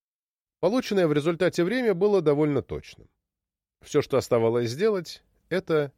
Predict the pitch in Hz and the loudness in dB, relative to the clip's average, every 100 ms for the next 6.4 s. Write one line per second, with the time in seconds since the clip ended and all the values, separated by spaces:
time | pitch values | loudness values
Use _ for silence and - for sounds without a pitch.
0 | _ - 110 110 - _ 52 50 - _ | _ -6 -4 -4 -8 _ -14 -12 -16 _
1 | _ _ _ _ _ _ _ _ _ _ | _ _ _ _ _ _ _ _ _ _
2 | _ _ _ - 117 156 165 226 196 107 | _ _ _ -12 -2 0 4 2 2 0
3 | 101 127 135 190 147 135 - 139 165 160 | 0 -2 0 0 0 -4 0 0 2 4
4 | 135 - 170 175 151 - 143 - 147 151 | 2 2 0 2 0 -2 -2 0 0 2
5 | 151 135 160 120 110 92 - 123 170 170 | 2 2 2 2 0 0 0 0 0 0
6 | 160 - 160 147 | -4 -4 -6 -6